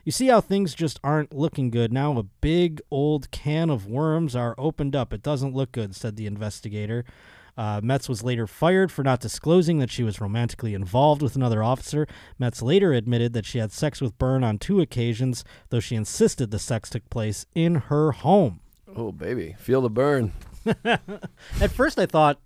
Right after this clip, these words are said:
Speaker 1: when I read this article, when I came across it, I thought it was about two female officers,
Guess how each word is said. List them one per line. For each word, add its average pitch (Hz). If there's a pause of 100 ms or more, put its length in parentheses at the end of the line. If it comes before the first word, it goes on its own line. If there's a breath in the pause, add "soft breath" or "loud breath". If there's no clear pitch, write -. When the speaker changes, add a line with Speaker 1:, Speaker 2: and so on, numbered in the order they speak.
Speaker 1:
when 147
I 143
read 139
this 135
article, 127
when 117
I 117
came 127
across 139
it, 110 (400 soft breath)
I 202
thought 233
it 160
was 139
about 110
two 127
female 139
officers, -